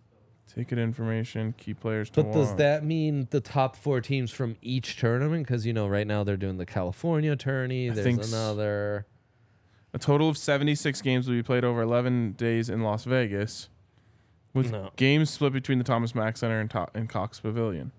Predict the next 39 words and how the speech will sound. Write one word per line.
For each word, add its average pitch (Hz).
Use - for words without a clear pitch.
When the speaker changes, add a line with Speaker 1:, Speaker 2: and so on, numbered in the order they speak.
Speaker 1:
All 131
thirty 123
teams 113
will 107
participate. -
Speaker 2:
Okay, 107
so 110
it's -
not 95
from 95
the 92
different 95
regions. 101
It's 92
the 101
top 131
four 117
playing 110
in 95
Vegas. 80
Speaker 1:
Yeah, 175
but 123
every 147
team's 127
playing 98
in 90
Vegas. -
Speaker 2:
Yep. 104
Based 123
on 117
record, 123
and 110
then 110
I'm 107
sure 110
there's 101
tiebreakers 92
from 98
there. 78